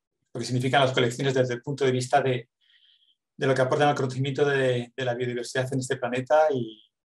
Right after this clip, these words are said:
y a nosotros en él. Eso sí, en, en su larga historia de, de siglos, eh, básicamente las colecciones eran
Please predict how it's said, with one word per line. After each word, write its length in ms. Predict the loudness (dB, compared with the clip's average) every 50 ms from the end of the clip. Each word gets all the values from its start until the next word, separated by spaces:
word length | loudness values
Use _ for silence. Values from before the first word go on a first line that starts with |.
| _ _ _
y 80 | -8 -6
a 40 |
nosotros 340 | -6 -6 -4 -4 -4 -4 -2
en 100 | -4 -4 -4
él. 200 | -6 -6 -12 _ _ _ _ _ _ _ _ _ -20 -20 _ _ _ _ _ _ _ _ _ _ _ _ _ _ _ _ _ _
Eso 200 | 0 2 4 4
sí, 320 | 4 4 4 2 2 2 -2 -4
en, 160 | -2 0 0
en 200 | 2 2 0 0
su 120 | 0 2
larga 240 | 2 2 4 4 2
historia 420 | 2 2 0 0 2 6 6 6
de, 380 | 6 6 4 4 2 0 -2 -6 _ _ _ _ _ _ _ _ _ _ _ _ _ _ _ _ _ _ _ _ -16 -16 -14
de 200 | -12 -10 -8 -6
siglos, 560 | -4 -2 -2 0 0 2 2 2 0 -2 -2
eh, 180 | -2 -2 -2 -2
básicamente 560 | -2 -4 -4 -4 -4 -6 -4 -4 -4 -4 -4
las 160 | -6 -6 -4
colecciones 680 | -6 -6 -6 -6 -6 -6 -4 -4 -4 -4 -6 -8 -12 _ _
eran 500 | 0 2 4 6 6 4 2 0 -8